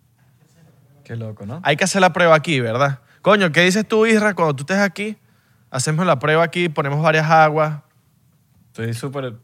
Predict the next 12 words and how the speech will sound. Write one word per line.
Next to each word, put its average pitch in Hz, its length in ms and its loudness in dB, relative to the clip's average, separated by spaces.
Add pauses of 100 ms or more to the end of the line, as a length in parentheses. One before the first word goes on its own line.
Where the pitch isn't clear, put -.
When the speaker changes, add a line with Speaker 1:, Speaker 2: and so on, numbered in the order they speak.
Speaker 2:
Compramos 139 480 4
Speaker 1:
súper 165 120 4
Speaker 2:
un 156 60 8
Speaker 1:
activo. 151 40 6
Speaker 2:
gotero 160 400 6 (440)
y 135 140 -2
vamos 135 240 0
viendo 147 320 0
cuál 147 220 4
es 160 80 2
el, 175 140 -2
coño, 147 440 -4